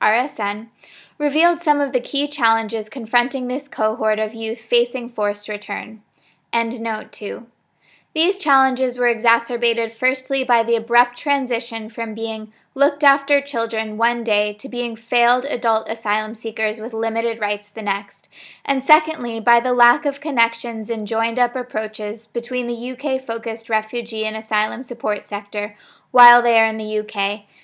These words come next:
and the international development sector after their return to their country of origin.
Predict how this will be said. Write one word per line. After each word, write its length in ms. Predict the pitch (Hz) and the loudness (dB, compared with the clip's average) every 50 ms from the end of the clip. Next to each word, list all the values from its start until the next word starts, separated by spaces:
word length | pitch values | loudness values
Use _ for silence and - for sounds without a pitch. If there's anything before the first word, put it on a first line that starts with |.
| _ _ | _ _
and 180 | - 269 262 262 | 0 2 2 4
the 140 | 262 262 277 | 2 2 0
international 680 | 277 269 320 285 269 254 240 247 254 - 262 254 247 | 0 0 2 2 6 6 6 4 4 0 -4 -4 -4
development 560 | 220 240 233 247 269 294 277 - 226 208 208 | 0 2 4 6 4 4 2 -2 -6 -8 -6
sector 400 | - - 214 214 214 - 226 214 214 214 | -4 -2 -4 -4 -4 -4 -2 -2 0 2
after 340 | 214 220 226 226 - 240 233 | 4 2 2 2 -2 -4 -2
their 200 | 220 233 226 226 | 0 0 0 0
return 400 | 233 226 - - 208 208 208 202 | 0 -2 -4 -6 -6 -6 -6 -8
to 100 | - 220 | -6 -2
their 160 | 220 214 214 | -2 0 0
country 440 | 208 - 214 214 214 - 214 214 - | -2 -4 -6 -6 -6 -6 -6 -4 -4
of 120 | 214 208 | -4 -4
origin. 540 | - 220 220 220 220 208 208 202 202 214 214 | -2 0 0 0 -2 -4 -6 -10 -10 -10 -14